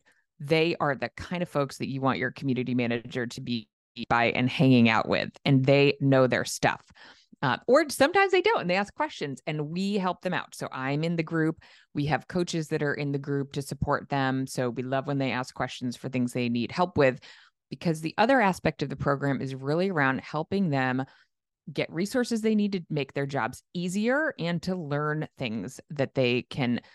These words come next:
use in their role to be better at their job. So we provide some done for you resources like Google Business posts, detailed event ideas, et cetera, that they can just kind of grab and go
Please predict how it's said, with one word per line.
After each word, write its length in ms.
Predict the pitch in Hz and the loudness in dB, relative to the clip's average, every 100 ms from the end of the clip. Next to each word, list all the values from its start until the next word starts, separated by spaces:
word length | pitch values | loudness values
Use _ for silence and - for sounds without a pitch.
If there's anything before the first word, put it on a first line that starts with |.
| _ _ - | _ _ -6
use 560 | 143 151 151 151 143 - | -2 2 6 4 2 0
in 220 | 143 135 | 2 4
their 160 | 135 131 | 4 2
role 300 | 127 123 123 | 2 0 0
to 140 | 151 | -4
be 140 | 139 123 | -6 -6
better 440 | 123 117 117 117 - | -4 -4 -4 -4 -6
at 180 | 127 | -4
their 160 | 131 123 | -2 -2
job. 420 | 131 101 60 - - | 0 0 -2 -6 -10
So 380 | - 147 101 - - _ _ | 4 4 4 -2 -18 _ _
we 280 | 147 175 185 | -4 -2 0
provide 460 | 185 170 143 135 | 2 4 2 0
some 260 | - 151 143 156 143 | -2 0 0 -2 0
done 300 | 151 160 165 | 0 2 0
for 200 | 165 156 | 0 0
you 200 | 151 139 | -2 -6
resources 760 | 135 123 160 170 - 285 254 - | -8 -8 -6 -6 -2 -4 -4 -8
like 480 | 135 131 127 127 - 143 | -4 0 2 0 -4 -10
Google 260 | 131 131 135 | -6 -4 0
Business 400 | 170 180 180 - | 0 2 0 0
posts, 640 | - 165 151 156 151 - - _ _ _ _ _ 151 143 | 0 4 4 2 -2 -10 -20 _ _ _ _ _ -10 -4
detailed 600 | 175 180 180 165 156 156 | -2 0 2 2 2 -2
event 400 | 143 147 147 156 | 0 0 0 0
ideas, 800 | 143 143 143 139 135 131 131 - | -2 -2 -2 -2 0 -2 -4 -8
et 160 | 139 | -14
cetera, 380 | - 135 127 120 | -4 -2 0 -2
that 220 | 123 117 | -4 -6
they 120 | - 117 | -4 -4
can 200 | 135 123 | -4 -4
just 280 | 117 - | -6 -8
kind 180 | - 120 | -6 -4
of 120 | 101 | -4
grab 540 | - 131 120 127 135 147 _ _ _ | -4 0 2 2 0 -2 _ _ _
and 240 | 135 131 123 | 0 2 2
go 380 | 131 120 123 | 2 4 2